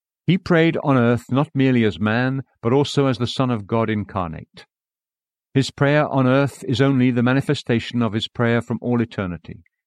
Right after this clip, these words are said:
when in the divine council he was set up as the Christ.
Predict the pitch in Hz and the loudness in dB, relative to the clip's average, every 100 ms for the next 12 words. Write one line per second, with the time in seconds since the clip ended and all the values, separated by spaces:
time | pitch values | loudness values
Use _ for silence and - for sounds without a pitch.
0 | _ _ _ 123 139 160 160 - 139 147 | _ _ _ 0 2 2 0 0 0 2
1 | 123 101 127 143 151 - 120 101 123 120 | 2 0 0 0 -2 -2 -4 -4 -2 -2
2 | 120 _ - 120 117 - 143 131 - - | -4 _ 0 0 0 -2 -2 -2 -4 -6
3 | 120 - - 92 76 - - | -6 -6 -10 -10 -10 -14 -20